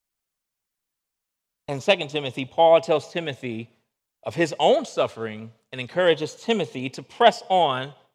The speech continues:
as he faces suffering.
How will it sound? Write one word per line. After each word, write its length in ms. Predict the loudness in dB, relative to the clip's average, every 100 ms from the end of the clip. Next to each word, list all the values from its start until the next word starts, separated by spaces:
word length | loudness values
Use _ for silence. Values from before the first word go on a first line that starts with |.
| _ _ _ _ _ _ _ _ _ _
as 260 | 4 4 2
he 500 | -2 -2 -2 -4 -12 _ _ _ -8
faces 500 | -8 -8 -12 -12 -20
suffering. 560 | -14 -6 -6 -8 -18